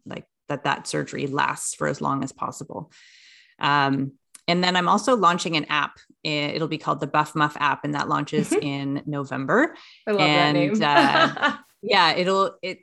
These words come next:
Speaker 1: again, we all, we all have stuff at the palm of our hand now. That's where we want our information. And so if we have something that's reminding us each day to check in, then, um, I, it'll be workouts, it'll be education,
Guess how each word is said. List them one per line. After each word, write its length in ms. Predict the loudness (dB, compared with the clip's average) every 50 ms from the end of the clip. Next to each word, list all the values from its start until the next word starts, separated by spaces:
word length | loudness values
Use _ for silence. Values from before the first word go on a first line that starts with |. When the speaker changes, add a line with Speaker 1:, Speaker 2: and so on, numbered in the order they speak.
| -4 -2
Speaker 1:
again, 380 | 2 4 4 2 2 0 -4 -8 -14 -14 -6 -2
we 160 | 2 4 6
all, 280 | 8 8 6 6 4 2
we 160 | 4 6 6
all 300 | 8 8 8 8 6 4
have 300 | 4 4 4 2 2 0
stuff 220 | -2 -4 -2 -2
at 60 | -2 -6
the 80 | -4
palm 220 | -2 0 0 0 0
of 80 | 0
our 100 | -2 -4
hand 260 | -2 0 -2 -2 0
now. 160 | -2 -2 -2 -2
That's 220 | -4 -6 -4 -2
where 80 | -2 -2
we 80 | -2
want 280 | 0 0 0 0 0 -2
our 100 | -2 -2
information. 720 | -4 -4 -6 -6 -6 -4 -4 -4 -2 -2 -2 -2 -2 -2
And 360 | -2 -2 -2 0 -2 -2 -4
so 460 | -4 -2 -2 0 0 0 -2 -4 -6 -12 -20 -20 -20 -12 -6 -4
if 140 | -2 2
we 100 | 2 4
have 100 | 4 4
something 320 | 2 0 0 0 0 0 0
that's 220 | 0 -2 -2 -2
reminding 380 | -2 0 0 0 0 0 -2 -2
us 120 | -4 -4
each 200 | -6 -6 -6 -4
day 280 | -2 0 2 2 0 0
to 280 | -2 -4 -4 -4 -4
check 320 | -4 -4 -4 -4 -4 -2 0
in, 440 | 0 0 0 0 0 0 -2 -2 -2
then, 480 | -2 -2 0 0 0 -2 -2 -4 -4 -6 -6 -4
um, 320 | -2 -2 0 0 -2 -4 -2
I, 180 | -2 -4 -2 -2
it'll 200 | -4 -4 -4 -4
be 420 | -4 -2 -2 0 0 -2 -2 -4 _ _ _ -18 -18 -18 -18 _ _ -12 -4
workouts, 640 | 0 2 2 4 4 4 4 4 4 2 0 -2
it'll 240 | -2 -2 -2 -2 -4
be 480 | -4 -4 -2 -2 -2 -2 -2 -4 -6 -8 _ -6
education, 840 | -6 -4 -4 -2 0 2 2 2 2 0 -2 -2 0 -2 -2 -4